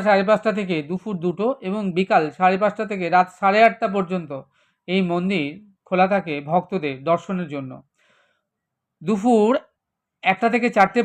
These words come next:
পর্যন্ত এই তিন ঘন্টা মন্দির বন্ধ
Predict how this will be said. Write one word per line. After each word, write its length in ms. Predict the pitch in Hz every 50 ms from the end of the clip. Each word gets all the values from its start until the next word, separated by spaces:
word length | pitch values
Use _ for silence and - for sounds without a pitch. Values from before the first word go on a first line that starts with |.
| 196
পর্যন্ত 400 | 226 226 180 185 226 220 208 180 185 151 139 135 - _ _ _ _ _ _ _ _ _ _ _ -
এই 200 | 170 165 160 160 156 156 156 - - _ _ _
তিন 160 | - 220 233 240 240
ঘন্টা 360 | 214 220 226 214 196 180 151 135 - - - - _ _ _ _ 226 180 170
মন্দির 240 | 170 170 180 190 170 165
বন্ধ 140 | 165 160